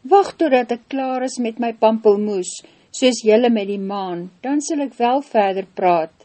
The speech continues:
Josef het daarop geswyg, en toe die maan volledig verduister was, het beide geskrik, en almal moes nou binne in die huis gaan, en Jonathan het werklik gedink dat hy die maan opgeëet het.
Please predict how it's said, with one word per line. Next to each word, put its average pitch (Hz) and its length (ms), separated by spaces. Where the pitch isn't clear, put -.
Josef 220 440
het 196 120
daarop 202 400
geswyg, 214 720
en 180 160
toe 208 140
die 208 120
maan 202 340
volledig 220 720
verduister 220 600
was, 285 320
het 190 160
beide 220 300
geskrik, - 760
en 196 140
almal 254 320
moes 226 280
nou 214 180
binne 208 360
in 254 80
die 202 140
huis 214 300
gaan, 262 280
en 180 120
Jonathan 214 600
het 190 160
werklik 240 480
gedink 196 460
dat 202 200
hy 214 140
die 208 120
maan 185 460
opgeëet 196 720
het. 170 380